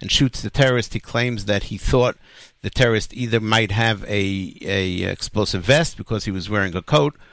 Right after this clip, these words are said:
or that he, he, he saw him possibly moving,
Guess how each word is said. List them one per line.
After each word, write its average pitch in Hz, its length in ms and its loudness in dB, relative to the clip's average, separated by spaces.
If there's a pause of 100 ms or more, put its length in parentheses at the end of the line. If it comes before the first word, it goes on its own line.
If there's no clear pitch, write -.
(260)
or 123 300 2
that 101 280 0 (200)
he, 101 640 -6
he, 104 240 -6
he 107 440 -4 (520)
saw 139 400 2
him 107 500 -2
possibly 110 480 0
moving, 131 560 2